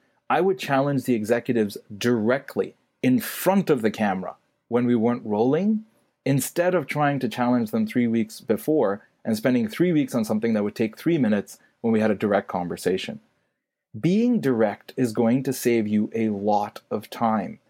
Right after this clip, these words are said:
And if you can be direct with the people that need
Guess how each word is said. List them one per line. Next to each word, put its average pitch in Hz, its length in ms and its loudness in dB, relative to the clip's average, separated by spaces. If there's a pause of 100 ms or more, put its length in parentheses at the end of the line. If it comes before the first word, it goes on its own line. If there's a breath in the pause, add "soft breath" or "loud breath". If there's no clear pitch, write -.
(300)
And 113 100 2
if 110 80 2
you 123 80 2
can 123 160 2
be 180 200 2
direct 127 420 0
with 117 80 -4
the 107 80 -2
people 127 300 0
that 110 200 -2
need 131 480 0